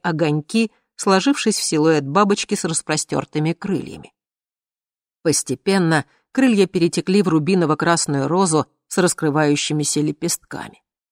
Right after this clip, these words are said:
Переливчатое отражение упало на Сабрину, и она словно попала в луч прожектора. Ее гладкая прическа вдруг окрасилась темным багрянцем,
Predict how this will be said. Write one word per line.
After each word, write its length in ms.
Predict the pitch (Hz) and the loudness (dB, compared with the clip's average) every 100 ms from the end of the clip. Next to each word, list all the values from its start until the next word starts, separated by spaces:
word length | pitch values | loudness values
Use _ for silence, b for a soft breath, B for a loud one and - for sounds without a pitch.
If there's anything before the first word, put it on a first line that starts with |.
| _ _ _ _ - | _ _ _ _ -2
Переливчатое 640 | 165 175 277 - - 143 131 | 0 2 0 -2 -6 -4 -4
отражение 580 | - 131 147 165 139 | -2 -2 0 -2 -2
упало 360 | 139 165 165 147 | -4 0 0 0
на 120 | 139 | -2
Сабрину, 640 | - - 135 160 170 135 - _ _ _ | -4 -4 -2 0 0 -2 -6 _ _ _
и 60 | 175 | -4
она 240 | 156 160 | 0 0
словно 420 | 156 165 165 151 139 | -2 -2 -2 -2 -4
попала 500 | 135 - 156 147 135 | -6 -4 -2 -2 -2
в 80 | |
луч 240 | 143 143 - | -4 -4 -6
прожектора. 760 | - 139 147 131 - 123 123 - _ _ _ _ - | -10 -8 -6 -8 -10 -16 -16 -18 _ _ _ _ -4
Ее 160 | 135 | -2
гладкая 460 | 139 151 - 147 139 | 0 0 -2 -6 -6
прическа 580 | 147 139 - 190 - 147 | -6 -6 -4 -4 -4 -6
вдруг 280 | 147 180 | -4 -4
окрасилась 600 | 160 - 190 - 165 165 - | -4 -2 -2 -2 -2 -4 -2
темным 440 | 190 175 175 165 | -2 0 0 0
багрянцем, 720 | 170 180 220 214 147 - 135 | 0 -2 -2 -2 -2 -4 -6